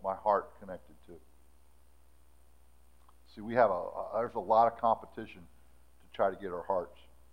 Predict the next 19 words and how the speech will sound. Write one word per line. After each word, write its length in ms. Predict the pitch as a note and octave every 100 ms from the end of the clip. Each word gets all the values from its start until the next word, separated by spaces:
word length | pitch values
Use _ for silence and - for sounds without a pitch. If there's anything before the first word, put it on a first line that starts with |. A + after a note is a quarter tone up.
| - - - - - - - - - - -
Satan 360 | - B2+ B2+
knows 240 | A2 A2 G#2
how 100 | A2
to 80 | G2+
get 180 | G2 F#2+
our 100 | F#2+
hearts. 400 | G2+ G2+ G2+ - - - - - - - - - -
This 160 | B2 -
world 340 | G2 B2+ C3
knows 180 | A2 A2 A2+
how 140 | G#2+
to 60 | G#2
get 200 | G#2 G2+
our 120 | G2
hearts. 380 | - G#2 G#2+ - - - - _ _ - -
I 100 | B2
mean, 200 | B2 A#2+
just 180 | B2+ -
watch 200 | B2+